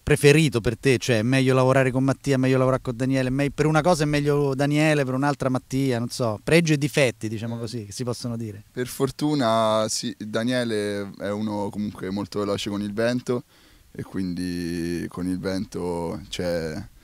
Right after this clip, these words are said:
Speaker 2: sicuramente mi aiuta a migliorare, e al contrario Mattia con poco vento sicuramente lo reputo uno molto forte e quindi ci aiuta a migliorare col vento più leggero.
Speaker 1: Bene, quindi vedete che, insomma, si scoprono dei begli altarini. Allora, qui abbiamo detto che c'è Sicilia e Sardegna,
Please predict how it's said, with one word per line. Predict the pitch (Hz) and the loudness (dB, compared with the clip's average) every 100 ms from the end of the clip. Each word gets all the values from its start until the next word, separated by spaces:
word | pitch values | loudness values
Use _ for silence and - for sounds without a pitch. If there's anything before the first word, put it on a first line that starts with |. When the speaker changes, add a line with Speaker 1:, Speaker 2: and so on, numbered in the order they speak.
| - - - - - - | -20 -20 -20 -20 -20 -18
Speaker 2:
sicuramente | - 98 95 95 | -10 -6 -4 -4
mi | 95 | -2
aiuta | 98 98 101 | -2 0 0
a | |
migliorare, | 104 110 110 117 120 123 - | 0 0 2 4 4 0 -2
e | 98 | -4
al | 98 | -4
contrario | 95 101 98 101 101 95 92 | -4 -6 -4 -2 -2 0 -2
Mattia | 98 101 - 101 98 | -2 -4 -6 -4 -4
con | 92 95 | -4 -8
poco | 104 101 98 | -10 -8 -8
vento | 101 98 - 98 92 85 82 | -8 -10 -10 -6 -6 -6 -6
sicuramente | - 92 92 92 87 92 90 87 90 95 | -8 -6 -4 -4 -6 -6 -6 -6 -6 -10
lo | - | -6
reputo | 95 92 95 95 | -6 -4 -4 -2
uno | 95 | 0
molto | 95 98 101 | -2 -2 -4
forte | 95 104 101 - | 0 0 0 -6
e | 87 | -10
quindi | - 90 80 82 82 80 | -6 -6 -4 -6 -6 -6
ci | - | -6
aiuta | 87 87 85 | -6 -6 -4
a | |
migliorare | 85 87 85 85 | -4 -4 -4 -6
col | 85 | -6
vento | 87 85 - | -8 -8 -8
più | - | -8
leggero. | 92 95 82 92 107 - - - | -8 -8 -8 -10 -12 -20 -20 -16
Speaker 1:
Bene, | 151 110 151 | -12 -10 -8
quindi | 196 127 | -6 -2
vedete | 143 170 139 117 | 2 2 2 0
che, | |
insomma, | 117 - 120 | -4 -2 -2
si | 110 | -2
scoprono | 120 - 143 139 | -2 0 4 4
dei | 139 | 4
begli | 135 165 170 | 4 2 4
altarini. | 139 - 123 110 | 0 0 -2 0
Allora, | 143 170 | 2 4
qui | 226 | 4
abbiamo | 190 139 | 2 0
detto | - 127 | -2 -4
che | 120 | -4
c'è | 147 117 | -2 -2
Sicilia | 110 139 147 165 | -2 0 0 2
e | 139 | 2
Sardegna, | - 156 202 277 202 | 0 2 4 4 4